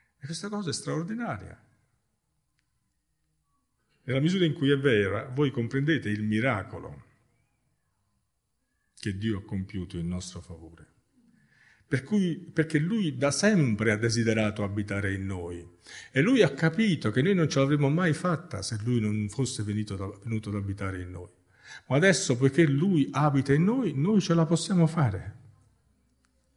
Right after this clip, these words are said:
Non dobbiamo più essere frustrati, impotenti,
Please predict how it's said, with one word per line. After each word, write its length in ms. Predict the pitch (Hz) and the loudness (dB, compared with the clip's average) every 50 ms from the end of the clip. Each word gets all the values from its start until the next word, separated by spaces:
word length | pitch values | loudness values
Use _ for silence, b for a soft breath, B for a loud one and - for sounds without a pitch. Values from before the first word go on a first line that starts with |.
| _ _ _ _ _ _ _ _ _ _ _ _ _ _ _ _ _ _ _ _ _ _ | _ _ _ _ _ _ _ _ _ _ _ _ _ _ _ _ _ _ _ _ _ _
Non 180 | - 143 165 180 | 4 6 6 6
dobbiamo 360 | 180 180 180 208 196 156 147 | 6 6 6 6 6 6 4
più 140 | - 127 120 | 6 4 4
essere 280 | 117 120 - 117 113 | 4 4 0 -2 -2
frustrati, 720 | 104 - 113 113 - - - 110 107 92 90 - - - - - - _ _ _ _ _ _ _ _ _ _ | -2 -4 -4 -6 -6 -6 -6 -6 -6 -6 -6 -10 -14 -18 -20 -20 -20 _ _ _ _ _ _ _ _ _ _
impotenti, 800 | - 113 110 101 110 113 107 - 98 95 87 85 78 - - | -6 -6 -6 -4 -4 -4 -4 -2 -4 -4 -6 -8 -14 -18 -20